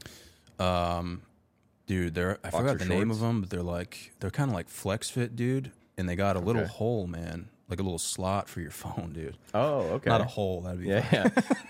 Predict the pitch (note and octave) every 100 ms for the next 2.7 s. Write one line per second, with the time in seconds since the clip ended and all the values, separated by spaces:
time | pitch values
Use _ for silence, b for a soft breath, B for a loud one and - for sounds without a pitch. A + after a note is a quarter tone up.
0 | - G2+ A2 - - C3+ D3 A2 F#2 -
1 | C3 D3 A#2 - F#2+ F#2+ F2+ F2+ F2 E2+
2 | F2 E2+ E2 E2 F2 E2+